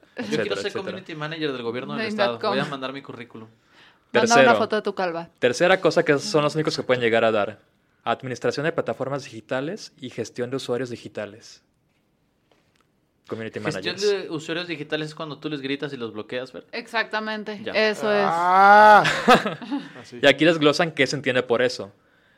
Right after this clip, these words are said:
Speaker 1: A, administración de plataformas digitales, tales como Facebook, Twitter, YouTube. Los únicos que te pueden dar eso.
Speaker 2: Ujú.
Speaker 1: B, atención ciudadana por internet.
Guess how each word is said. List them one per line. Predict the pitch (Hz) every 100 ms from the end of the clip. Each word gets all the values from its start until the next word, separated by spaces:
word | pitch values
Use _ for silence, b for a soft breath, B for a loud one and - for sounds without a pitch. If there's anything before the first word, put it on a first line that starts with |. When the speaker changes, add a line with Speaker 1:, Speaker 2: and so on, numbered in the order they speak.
| _
Speaker 1:
A, | - 147 214 - _ _ _ _ _
administración | 123 127 131 120 120 143
de | 156
plataformas | 135 117 123 135
digitales, | - 113 - 101 98 - - _
tales | - 117 127
como | - 110
Facebook, | 104 135 135 147 147
Twitter, | 120 117 131 117
YouTube. | 107 107 95 - _ _ _ _ _
Los | 107 101 -
únicos | 127 -
que | -
te | 101 107
pueden | - 107
dar | 107 101
eso. | 98 - 107 _ _
Speaker 2:
Ujú. | 143 113 110 104
Speaker 1:
B, | 113 131 180 -
atención | - 117 120 117 - 131
ciudadana | 139 - 135 117 123 127
por | 113
internet. | 104 101 98 98 95